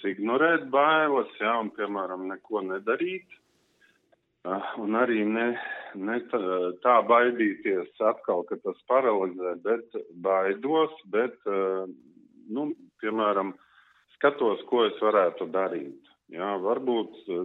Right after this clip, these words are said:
caur online kaut kur varu strādāt, jā, jā, vai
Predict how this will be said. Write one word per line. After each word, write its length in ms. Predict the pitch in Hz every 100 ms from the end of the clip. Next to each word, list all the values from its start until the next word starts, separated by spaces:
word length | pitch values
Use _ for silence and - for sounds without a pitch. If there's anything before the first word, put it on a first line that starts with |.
| 82
caur 220 | 101 98
online 600 | 104 113 110 101 90 87
kaut 260 | - 82 -
kur 160 | 92
varu 240 | 85 82 82
strādāt, 680 | - 87 87 80 73 73 67 _ _
jā, 220 | - 78 82
jā, 240 | 82 90 92
vai 240 | 95 104